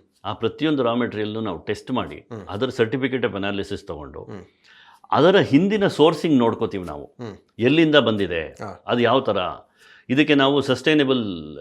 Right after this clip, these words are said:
Speaker 1: ಸೋರ್ಸಿಂಗ್ ಅಂತ ಹೇಳ್ತೀವಿ.
Speaker 2: ಓಕೆ.
Speaker 1: So ಅದನ್ನ ನೋಡ್ಬಿಟ್ಟು
Speaker 2: ಹ್ಮ್.
Speaker 1: ಯಾವ ಥರ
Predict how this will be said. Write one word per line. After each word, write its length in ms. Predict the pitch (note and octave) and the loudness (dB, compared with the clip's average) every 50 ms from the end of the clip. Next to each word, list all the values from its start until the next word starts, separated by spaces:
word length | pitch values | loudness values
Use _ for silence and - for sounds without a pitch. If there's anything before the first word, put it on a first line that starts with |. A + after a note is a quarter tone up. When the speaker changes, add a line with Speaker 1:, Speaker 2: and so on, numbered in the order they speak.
| E2 F2+ | -14 -6
Speaker 1:
ಸೋರ್ಸಿಂಗ್ 540 | - A#2 A2 G#2 G#2+ - A2+ G#2+ G2+ F#2+ F2+ | -2 -2 -2 -2 -2 -6 -6 -6 -6 -6 -6
ಅಂತ 200 | D#2+ E2 - A#2+ A#2 A2 F#2 D#2+ D2 C#2 E2 - | -8 -8 -4 -2 -2 -2 -2 -4 -8 -10 -8 -8
ಹೇಳ್ತೀವಿ. 440 | G#2 F#2+ F2+ E2+ - - - - - - | -6 -6 -6 -8 -14 -18 -20 -14 -12 -10
Speaker 2:
ಓಕೆ. 200 | A#2 F#2+ - - | -10 -10 -8 -4
Speaker 1:
So 340 | B2+ B2 A#2 G#2+ A2 A2+ G#2 | -2 0 0 0 0 -2 -2
ಅದನ್ನ 260 | A2+ A#2+ D3+ D#3 D3+ | 0 0 0 0 2
ನೋಡ್ಬಿಟ್ಟು 600 | C#3 B2 C3 C3+ C3+ A#2+ A2 F#2 - - F2+ A2+ D#3+ | 2 2 2 2 2 2 -2 -6 -8 -10 -14 -14 -14
Speaker 2:
ಹ್ಮ್. 260 | - - A2+ G#2+ F#2 - _ _ _ _ _ _ _ _ _ _ _ - | -14 -16 -16 -16 -16 -18 _ _ _ _ _ _ _ _ _ _ _ -2
Speaker 1:
ಯಾವ 240 | G#2 A2+ A#2+ E3 F3+ | 2 2 4 4 4
ಥರ 180 | F3 E3+ D3+ | 2 2 2